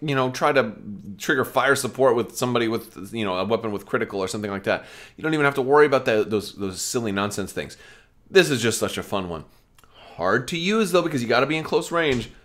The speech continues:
But Relentless and Spur help make that an actual possibility.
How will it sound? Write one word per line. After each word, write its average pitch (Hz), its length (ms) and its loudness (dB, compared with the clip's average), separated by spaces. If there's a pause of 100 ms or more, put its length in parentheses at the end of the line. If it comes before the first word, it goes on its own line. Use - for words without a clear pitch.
(100)
But 113 200 0
Relentless 135 760 2
and 143 220 0
Spur 156 560 4 (220)
help 110 280 -4
make 110 260 -2
that 110 200 4
an 104 140 2
actual 92 420 0
possibility. 95 840 -2